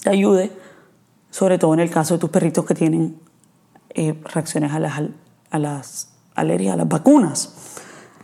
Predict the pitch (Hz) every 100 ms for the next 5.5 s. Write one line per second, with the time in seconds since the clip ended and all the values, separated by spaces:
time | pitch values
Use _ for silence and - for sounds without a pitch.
0 | - - 196 208 214 262 285 233 - 185
1 | 180 196 214 175 175 170 170 165 170 180
2 | 202 254 247 - - - - - _ -
3 | - 202 208 202 202 - 208 233 254 320
4 | 269 277 302 247 196 190 240 233 208 190
5 | 170 156 170 202